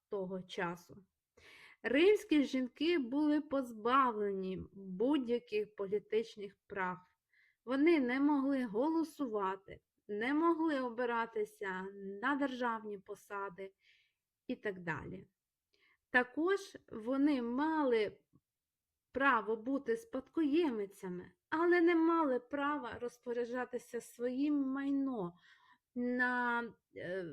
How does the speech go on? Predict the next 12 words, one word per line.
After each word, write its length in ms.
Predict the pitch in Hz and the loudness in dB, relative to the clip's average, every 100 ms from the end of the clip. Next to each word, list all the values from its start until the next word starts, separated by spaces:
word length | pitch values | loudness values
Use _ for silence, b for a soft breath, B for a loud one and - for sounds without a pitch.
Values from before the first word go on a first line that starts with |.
| 107 123 202 208 | -12 -14 -16 -4
деякий 520 | 262 285 285 - 254 | 0 0 -2 -6 -10
період 520 | 226 247 240 254 - - | 0 0 0 -2 -4 -10
історії. 800 | - - 294 254 185 180 202 _ _ _ _ _ _ _ | -20 -6 0 2 0 -6 -18 _ _ _ _ _ _ _
Про 140 | 247 | -6
це 260 | 247 339 359 | 0 4 4
ми 120 | 320 | 4
все 220 | 277 269 | 2 -6
поговоримо 840 | 240 240 220 220 220 254 302 254 226 | -4 -4 -6 -4 -2 0 0 -4 -6
також 520 | 208 233 - 247 - b b _ | -4 -4 -6 -12 -12 b b _
у 140 | 226 | -4
наступних 800 | 220 202 - - 220 220 214 - _ _ _ | -2 -4 -6 -6 -6 -6 -10 -10 _ _ _
епізодах. 720 | 196 - 180 180 165 165 175 | -12 -12 -8 -6 -6 -8 -18